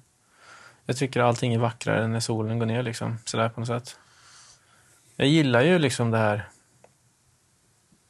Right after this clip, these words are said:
Ja, men så här, s-, gatlampor och färger och,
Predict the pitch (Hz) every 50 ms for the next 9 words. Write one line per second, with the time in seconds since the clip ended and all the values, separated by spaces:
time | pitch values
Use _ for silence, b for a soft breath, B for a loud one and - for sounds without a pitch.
0 | _ _ _ _ _ _ _ _ - - 151 151 156 151 - 127 107 98 - 95
1 | 120 - - - - - - 135 135 143 143 127 117 - 113 107 107 110 113 -
2 | - - - - - 113 110 - 110 - - _ _ _ _ _ _ - 131 127
3 | 113 110 104 107 107 107 107 - 107 110